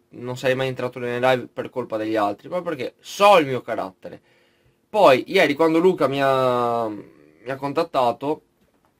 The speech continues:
ho detto, ma guardate, mm, cioè, allora, eh, la prima volta dissi di no un mese fa perché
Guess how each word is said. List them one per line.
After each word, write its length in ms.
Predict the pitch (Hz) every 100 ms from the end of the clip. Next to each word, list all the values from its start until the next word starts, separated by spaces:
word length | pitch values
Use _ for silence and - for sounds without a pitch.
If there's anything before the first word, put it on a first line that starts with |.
| _ - - 120
ho 220 | 127 -
detto, 460 | 120 117 101 92 -
ma 180 | 110 107
guardate, 520 | - 110 113 98 - -
mm, 360 | 107 107 104
cioè, 200 | 104 101 - _ _
allora, 420 | - 131 123 107 - _ _ _ _ _ _
eh, 300 | 110 110 113
la 100 | 123
prima 200 | 160 175
volta 460 | 190 226 208 233 233 - - _
dissi 340 | 135 151 165
di 80 | 143
no 240 | 139 139 139
un 100 | 131
mese 220 | 123 139
fa 320 | 135 127 127
perché 460 | 123 117 123 120